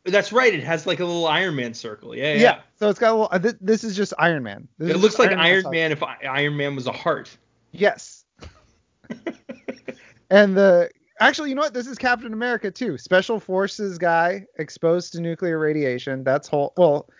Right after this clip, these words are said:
Speaker 2: then he, that, that's, that's Captain America. This is just a bunch of Marvel movies jammed together.
Speaker 1: It is. It
Speaker 2: And I
Speaker 1: really
Speaker 2: didn't, I forgot, Joe, do you like Star Trek?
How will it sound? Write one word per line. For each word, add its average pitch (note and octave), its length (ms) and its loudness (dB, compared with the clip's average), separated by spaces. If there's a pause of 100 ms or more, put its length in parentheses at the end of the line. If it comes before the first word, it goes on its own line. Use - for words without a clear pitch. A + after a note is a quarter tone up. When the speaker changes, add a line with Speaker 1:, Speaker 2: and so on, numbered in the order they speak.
(140)
Speaker 2:
then D#3+ 160 2
he, D3+ 260 -2 (160)
that, D#3+ 300 4
that's, F#3 340 2 (100)
that's E3 200 0
Captain F3 260 -2
America. D3+ 260 -2
This G3+ 120 0
is B3+ 80 -8
just F#4 160 -6
a E4 60 -2
bunch G#3 200 0
of E3+ 60 -6
Marvel D3+ 280 0
movies B2 380 -8
jammed A#2+ 240 -6
together. G2 380 -10 (320)
Speaker 1:
It B2+ 160 -2
is. G#2+ 340 -6 (200)
It - 80 0
Speaker 2:
And C4 100 6
I - 60 4
Speaker 1:
really F4+ 120 2
Speaker 2:
didn't, E4 240 -10
I G#3+ 60 0
forgot, A3+ 320 2
Joe, F3 180 0
do C#3 80 -6
you F3+ 80 -2
like G3 160 0
Star F#3+ 240 0
Trek? B2 240 -8